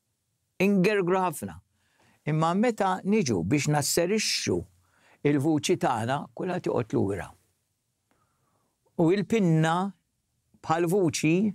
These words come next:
hija arma li tista' tintuża, tweġġa, imma mingħajr ma jinxtiered demm. Mingħajr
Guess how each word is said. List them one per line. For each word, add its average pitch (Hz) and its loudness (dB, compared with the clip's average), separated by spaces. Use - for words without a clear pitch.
hija 233 2
arma 143 0
li 156 2
tista' 151 0
tintuża, 208 0
tweġġa, 185 0
imma 214 4
mingħajr 170 2
ma 170 0
jinxtiered 139 -2
demm. 107 -2
Mingħajr 190 2